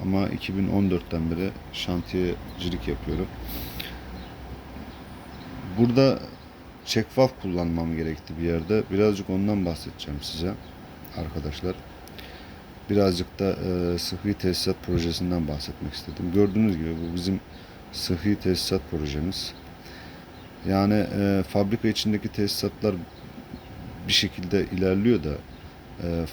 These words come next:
fabrika dışındaki, eee, döşeyeceğiniz hatlar da fabrikalarda çok önemli arkadaşlar. Yağmur hatları,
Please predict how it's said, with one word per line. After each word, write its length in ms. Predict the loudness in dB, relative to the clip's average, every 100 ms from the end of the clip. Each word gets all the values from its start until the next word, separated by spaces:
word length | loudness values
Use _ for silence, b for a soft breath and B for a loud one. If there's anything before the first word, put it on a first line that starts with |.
| 2
fabrika 440 | 2 2 2 2
dışındaki, 540 | 2 0 2 2 2 0
eee, 100 | 2 0 0 0 0 0 -2 -2 -2
döşeyeceğiniz 600 | 0 2 4 4 4 0
hatlar 460 | -4 0 0 0
da 60 | -2
fabrikalarda 720 | 0 0 0 0 0 0 -2
çok 180 | -2 -2
önemli 300 | -2 -2 -2
arkadaşlar. 560 | -4 -4 -4 -2 -2
Yağmur 420 | 4 6 6 4
hatları, 560 | 2 -2 -2 -2 0